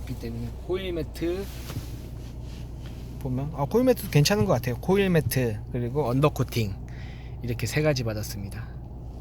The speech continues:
또 여기 보면은 하이패스 기능이 있는 룸미러,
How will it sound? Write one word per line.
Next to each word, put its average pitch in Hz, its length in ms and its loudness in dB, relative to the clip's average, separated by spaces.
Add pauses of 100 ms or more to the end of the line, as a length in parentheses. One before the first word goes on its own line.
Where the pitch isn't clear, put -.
(960)
또 123 140 0
여기 117 140 0
보면은 175 1040 -2
하이패스 147 960 2 (1500)
기능이 120 380 2
있는 156 600 -2
룸미러, 110 580 0